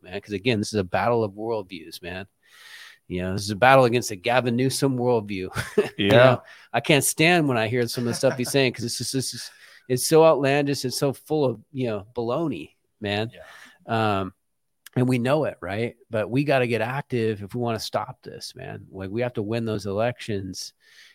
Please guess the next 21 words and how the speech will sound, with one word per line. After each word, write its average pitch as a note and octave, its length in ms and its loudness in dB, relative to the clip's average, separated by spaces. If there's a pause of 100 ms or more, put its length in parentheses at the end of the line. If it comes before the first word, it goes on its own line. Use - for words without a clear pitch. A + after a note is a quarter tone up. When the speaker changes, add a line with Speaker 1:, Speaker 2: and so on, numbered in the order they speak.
(140)
Speaker 1:
And G2 380 0
these C3+ 200 2
are C#3+ 40 0
the C3 140 0
rules C3+ 340 0
right C#3+ 180 2
now. C#3+ 280 0
I A2+ 80 -2
didn't, C#3 280 -2
I A#2 100 0
didn't D#3 200 2
vote D3+ 220 -2
for D#3+ 80 -4
ballot D3+ 320 2
harvesting, E3 560 -2
like, A2+ 180 -4
when G#2 120 -6
that A#2 200 -4
bill C3+ 120 -2
was B2+ 220 -4
up. D#3 260 0